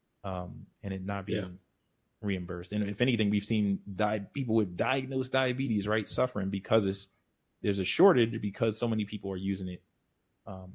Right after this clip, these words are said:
Speaker 1: for its weight loss benefits, which is, I think, for many people, probably a good thing.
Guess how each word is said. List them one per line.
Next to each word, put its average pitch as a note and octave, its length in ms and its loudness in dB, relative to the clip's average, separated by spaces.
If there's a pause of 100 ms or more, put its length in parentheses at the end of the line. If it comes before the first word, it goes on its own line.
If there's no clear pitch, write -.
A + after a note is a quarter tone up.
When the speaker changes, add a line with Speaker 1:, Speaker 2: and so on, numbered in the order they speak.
(140)
Speaker 1:
for G#2+ 140 4
its F#2 100 -4
weight G2+ 220 0
loss G2 380 -6 (560)
benefits, C3 520 -4
which D3+ 160 0
is, C#3+ 280 -8 (500)
I B2 60 -6
think, C3 180 -8
for A#2+ 80 -8
many C3+ 180 -2
people, C#3 260 -4
probably C#3+ 280 0
a D3 60 -2
good D3 180 -2
thing. D3 280 -8